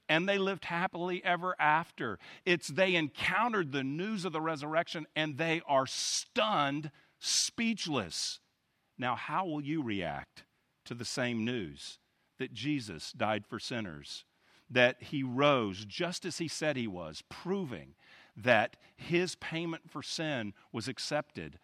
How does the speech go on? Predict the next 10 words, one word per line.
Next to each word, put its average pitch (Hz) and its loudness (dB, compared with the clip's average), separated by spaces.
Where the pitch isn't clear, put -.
to 123 -10
God 113 0
Almighty, 110 0
proving 139 -2
that 107 -2
he 170 -6
was 127 -2
who 127 -6
he 117 -8
said 92 -2